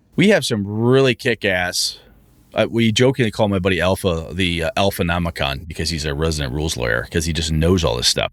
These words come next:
It's just, he has it. He's really good. He reads a thing, he can tear it apart. We got guys in our community, not like, <laughs> not that the old school D M's got time to read my, my dog roll and make sense of it.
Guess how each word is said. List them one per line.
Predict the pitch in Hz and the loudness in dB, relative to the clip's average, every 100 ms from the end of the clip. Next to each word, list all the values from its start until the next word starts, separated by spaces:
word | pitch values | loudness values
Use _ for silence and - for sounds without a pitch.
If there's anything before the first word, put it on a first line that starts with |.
| - | -8
It's | - | -8
just, | 85 - _ _ _ _ | -6 -8 _ _ _ _
he | - 87 | -8 -2
has | - 120 | 0 -2
it. | - - _ _ _ - _ _ - - - | -4 -18 _ _ _ -20 _ _ -20 -20 -4
He's | 107 - | -2 -2
really | 139 165 123 | 0 2 2
good. | 92 113 - - - - - - | 0 -2 -4 -14 -20 -20 -20 -4
He | 117 | 0
reads | 139 156 135 | 2 2 0
a | |
thing, | - 135 123 | 2 0 0
he | 98 | -4
can | 85 | -6
tear | - 107 | -2 0
it | 101 | -2
apart. | - 101 - _ - - - | -2 -2 -4 _ -20 -4 0
We | 226 | 2
got | 196 | 2
guys | 113 117 110 98 - | 2 0 0 -4 -4
in | 107 | -2
our | 117 | 0
community, | 143 - 87 73 71 73 | -2 -2 -2 -4 -6 -2
not | 131 123 | 0 2
like, | 95 87 - - - - | 0 -4 -8 -12 -10 0
<laughs> | - - - - - - 165 135 - 190 180 151 | 0 0 -20 -20 -18 -4 -4 -4 -12 -14 -8 2
not | 175 170 | 2 4
that | 151 | 2
the | 139 | 4
old | 143 | 2
school | - 139 | 2 2
D | 127 127 | 4 2
M's | 113 | 2
got | 120 110 | -2 0
time | 131 131 | 0 0
to | 113 | -2
read | 104 120 | 0 0
my, | 113 104 101 101 | 2 0 -2 -2
my | 113 98 | 0 0
dog | 90 107 113 | 0 0 0
roll | 104 101 | 0 2
and | 104 98 | 2 2
make | 101 90 | 2 0
sense | - 117 127 | 0 2 2
of | 101 | 0
it. | 82 - | -2 -8